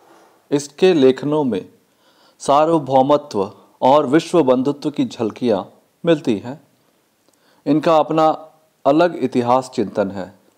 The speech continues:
इन्होंने अपने वर्णन को तर्क निष्कर्ष एवं समालोचना के आधार पर व्याख्यान दिया है। दामोदर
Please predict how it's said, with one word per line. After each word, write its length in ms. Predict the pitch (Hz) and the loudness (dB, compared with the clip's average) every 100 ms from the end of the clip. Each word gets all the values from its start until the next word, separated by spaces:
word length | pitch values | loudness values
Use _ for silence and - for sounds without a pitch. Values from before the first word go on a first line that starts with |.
| _ _ _ 120 | _ _ _ -4
इन्होंने 420 | 123 127 139 165 _ _ _ _ - - | 0 2 0 -4 _ _ _ _ -18 -4
अपने 220 | 143 160 | -2 0
वर्णन 440 | 160 151 156 180 180 | 0 2 2 0 0
को 140 | 185 | -4
तर्क 360 | 170 160 175 151 | 0 0 0 0
निष्कर्ष 560 | 139 131 - 156 156 147 | -2 -2 0 0 -2 -2
एवं 300 | 127 131 139 | 0 0 -2
समालोचना 800 | 139 135 127 131 123 123 - 156 | -2 0 2 2 0 -2 -6 -8
के 160 | 156 143 | -4 0
आधार 440 | 104 107 113 117 | 2 2 2 0
पर 360 | - 92 - _ _ _ _ - | 0 -8 -8 _ _ _ _ -2
व्याख्यान 680 | 127 135 131 147 143 147 139 | 2 2 0 -4 -4 -4 -4
दिया 240 | 92 95 | -2 0
है। 340 | 117 117 - _ _ _ _ _ _ _ - | -2 -6 -14 _ _ _ _ _ _ _ -6
दामोदर 680 | 120 135 151 160 175 175 | 0 2 2 2 2 0